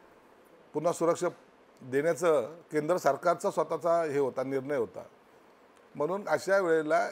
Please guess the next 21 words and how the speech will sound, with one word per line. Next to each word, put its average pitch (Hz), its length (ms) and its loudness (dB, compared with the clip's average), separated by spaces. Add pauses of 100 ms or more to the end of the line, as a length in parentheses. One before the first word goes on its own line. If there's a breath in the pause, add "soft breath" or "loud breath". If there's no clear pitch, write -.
(140)
या 160 320 0
सगळ्या 143 300 -2
गोष्टीला 151 420 -4
गांभीर्याने 139 520 0
घेतलं 117 280 -12
जातं - 280 -18
आहे. - 80 -20 (2000)
एक 185 120 -2
नक्की 185 300 -4
आहे, 131 240 -2 (1200)
या 160 140 4
निवडणुकीच्या 165 640 -2
काळामध्ये 156 580 -2 (1000)
महाविकास 165 680 2
आघाडीकडून 147 580 -2
दंगल 143 280 0
होण्याची 139 320 -6
शक्यता 131 420 -6
नाकारता 127 500 -4
येत 131 320 -6
नाही. 110 240 -2